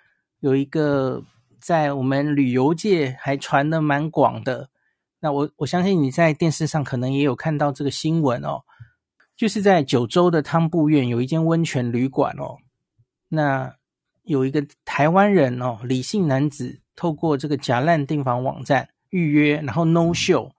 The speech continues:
然后这件事情呢，呃，在台湾的媒体刊登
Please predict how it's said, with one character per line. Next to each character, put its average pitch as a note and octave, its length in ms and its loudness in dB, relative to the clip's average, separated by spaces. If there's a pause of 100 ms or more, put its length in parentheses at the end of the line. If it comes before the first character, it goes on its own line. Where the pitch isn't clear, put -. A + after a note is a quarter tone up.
(200)
然 A#2 140 -6
后 D#3+ 100 0
这 E3 140 -2
件 F3+ 200 0
事 E3+ 200 -2
情 C3+ 260 0
呢， D3 240 2 (680)
呃， D3 240 -2
在 F3+ 120 -6 (120)
台 - 180 4
湾 G3 180 6
的 G#3 80 4
媒 C3+ 180 4
体 A#2+ 180 -4
刊 B2 260 0
登 A#2+ 300 -2